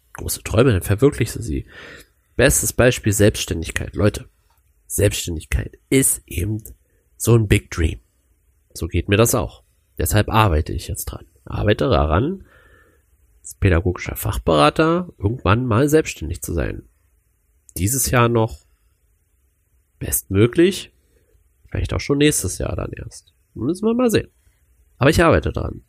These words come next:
Ich lasse mich nicht davon abhalten, dass mir irgendeiner sagt, „Oh, das ist aber, das ist aber schwierig.“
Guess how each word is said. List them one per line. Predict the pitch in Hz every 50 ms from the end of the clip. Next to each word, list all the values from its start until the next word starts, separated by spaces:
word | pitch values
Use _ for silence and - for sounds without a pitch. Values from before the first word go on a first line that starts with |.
| _
Ich | - - 113 -
lasse | 123 120 120 123 110
mich | 113 104 107
nicht | 127 135 - -
davon | 151 - 143 127
abhalten, | 95 85 117 - - 120 110 - - - 107
dass | 95 90 -
mir | - 82
irgendeiner | 60 - 113 131 - 113 107 98
sagt, | 92 98 87 -
„Oh, | 85 87 - - 82 - - - - - - -
das | - -
ist | -
aber, | - 78 - - - 98 - _ _ _ _ _ _ _
das | - -
ist | -
aber | - 82
schwierig.“ | - - - 98 85 71 - - - -